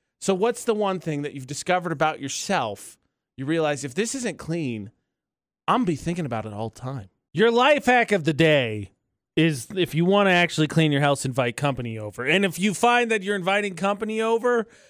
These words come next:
and that doesn't motivate you to at least clean up a little bit, I think that's the sign that you need to maybe get help and reevaluate a little bit.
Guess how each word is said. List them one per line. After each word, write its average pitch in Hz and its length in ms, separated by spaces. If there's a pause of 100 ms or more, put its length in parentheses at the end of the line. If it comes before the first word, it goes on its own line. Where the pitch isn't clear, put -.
(140)
and 165 200
that 170 140
doesn't 180 320
motivate 180 460
you 175 220
to 165 180
at 156 120
least 156 260
clean 180 180
up 165 140
a 156 40
little 180 280
bit, 247 280 (420)
I 190 100
think 233 160
that's 226 260
the 214 120
sign 196 300
that 190 120
you 185 120
need 196 220
to 202 100
maybe 214 280
get 226 160
help 254 240
and 277 120
reevaluate 311 680
a 127 40
little 117 220
bit. 98 220